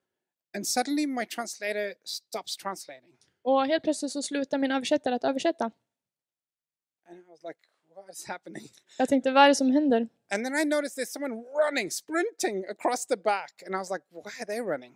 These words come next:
Speaker 2: Så ser jag att någon bara springer där bak och jag, "Varför springer de?"
Speaker 1: And then I turned and looked at my translator and he was buckled over, like, just, just in a, like, a cur-, curled up.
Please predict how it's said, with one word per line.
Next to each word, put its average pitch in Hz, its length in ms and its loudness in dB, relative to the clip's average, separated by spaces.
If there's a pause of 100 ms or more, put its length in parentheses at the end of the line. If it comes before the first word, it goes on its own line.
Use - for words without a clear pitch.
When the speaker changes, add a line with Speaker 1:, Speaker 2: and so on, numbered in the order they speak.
(440)
Speaker 2:
Så 277 340 6
ser - 160 2
jag 370 160 8
att 294 60 2
någon 277 220 2
bara 269 180 4
springer 311 680 4
där 247 120 6
bak 254 320 8
och - 60 -4
jag, 262 220 4 (180)
"Varför 302 340 0
springer 330 360 0
de?" 226 140 0 (180)
Speaker 1:
And 226 160 -2
then 262 100 -2
I 262 80 0
turned 302 320 0
and 302 80 0
looked 277 260 -4
at 233 60 -14
my 226 120 -4
translator 226 540 -6
and 185 140 -8
he 220 60 -10
was 208 160 -8
buckled 247 440 -6
over, 190 280 -4
like, 160 220 -12
just, - 240 -8 (640)
just - 180 -18 (380)
in 202 140 -12
a, 196 40 -10
like, 190 260 -12
a 175 100 -12 (280)
cur-, 233 240 -8 (200)
curled 247 240 -10
up. 240 160 -10